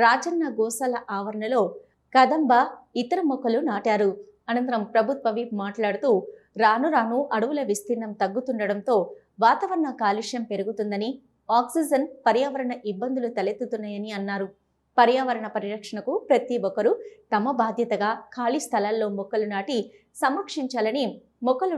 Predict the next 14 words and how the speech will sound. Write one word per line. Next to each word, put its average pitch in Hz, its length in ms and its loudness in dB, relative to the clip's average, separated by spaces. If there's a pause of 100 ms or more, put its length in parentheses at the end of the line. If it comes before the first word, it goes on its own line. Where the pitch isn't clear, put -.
నాటేటప్పుడు 226 580 -2 (460)
స్తంభాల 277 460 2 (100)
కింద, 214 220 0 (320)
గోడల 254 360 6
వద్ద 202 180 0 (640)
పెట్టవద్దని 247 680 2
సూచించారు. 214 560 2 (480)
వేములవాడ 277 440 4 (220)
ఆలయం, 202 260 -2 (320)
పట్టణ 254 260 2 (200)
అభివృద్ధిపై 220 480 0 (420)
సీఎం 302 300 0 (120)
ప్రత్యేక 226 440 -4 (100)
దృష్టి 220 240 0